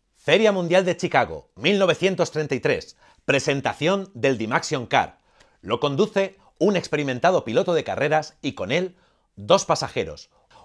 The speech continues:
uno de los cuales era un pionero de la aviación a la par que espía japonés.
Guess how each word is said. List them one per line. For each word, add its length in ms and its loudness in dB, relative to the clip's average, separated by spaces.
uno 260 6
de 80 4
los 160 -2
cuales 460 0
era 180 4
un 80 -2
pionero 380 0
de 60 2
la 60 4
aviación 460 0
a 100 -2
la 160 -2
par 380 4
que 100 -4
espía 400 0
japonés. 680 -4